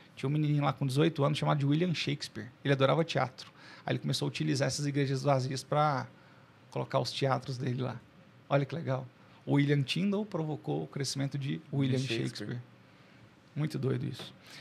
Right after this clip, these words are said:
Speaker 1: Mas vamos lá, não tem nada a ver com o que eu tô falando, mas tudo bem.
Speaker 2: <laughs>
Speaker 1: Vamos voltar aqui. Tá todo mundo ouvindo a gente, o foguetinho tá chegando.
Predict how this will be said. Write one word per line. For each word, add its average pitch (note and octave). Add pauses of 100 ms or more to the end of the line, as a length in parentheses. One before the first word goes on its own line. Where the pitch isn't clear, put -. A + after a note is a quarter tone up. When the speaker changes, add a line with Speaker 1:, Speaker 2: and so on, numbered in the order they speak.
(280)
Speaker 1:
Mas C#3
vamos D#3
lá, C#3
não C3
tem C3
nada D#3+
a C#3
ver C3+
com C3
o C3
que B2+
eu A#2+
tô -
falando, B2+
mas D3
tudo D3
bem. C3 (380)
Speaker 2:
<laughs> -
Speaker 1:
Vamos G3
voltar F#3+
aqui. D3 (600)
Tá D#3+
todo G#3+
mundo G#3
ouvindo F#3+
a D3
gente, G3
o -
foguetinho E3
tá F#3+
chegando. B2